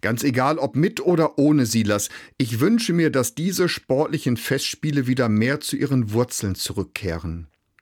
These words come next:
Ein sportlicher Vergleich der Amateure in alten und in modernen Sportarten.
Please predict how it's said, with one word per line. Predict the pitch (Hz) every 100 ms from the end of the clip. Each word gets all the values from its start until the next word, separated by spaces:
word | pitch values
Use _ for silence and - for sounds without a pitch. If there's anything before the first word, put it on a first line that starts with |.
| _ _ _ _ _ _
Ein | 90 87
sportlicher | - 123 139 143 113
Vergleich | 98 107 87 98 147 151
der | 127
Amateure | 107 101 95 - 135 156 147 139 - - -
in | 135 135
alten | 117 147 156 165 165 160 - _ -
und | 135 139
in | 139
modernen | 135 117 123 123 101
Sportarten. | - - 87 85 - 85 80 87 78